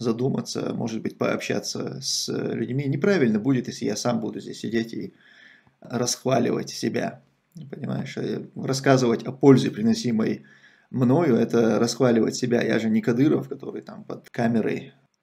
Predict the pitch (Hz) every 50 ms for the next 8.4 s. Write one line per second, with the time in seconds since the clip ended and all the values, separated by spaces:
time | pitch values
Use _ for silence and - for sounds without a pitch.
0 | _ _ _ - 139 120 117 113 - - - 139 135 - - - 117 117 120 -
1 | - - - 139 135 135 - - - - - - - - 131 123 - - - 131
2 | - 113 - - 117 113 - - 139 120 - - - - - - - - - -
3 | _ _ - _ _ _ _ _ _ _ _ _ _ _ _ _ _ _ _ -
4 | - - - - 139 120 117 - - - 117 113 110 - - - - - - -
5 | - - 113 - - - - - _ _ _ - _ - - - - - - _
6 | _ _ _ - 208 214 202 - - - - - 156 151 147 143 143 135 127 131
7 | 143 156 156 135 117 120 143 160 170 165 - 120 113 107 107 - - - - -
8 | - - 98 95 - 117 113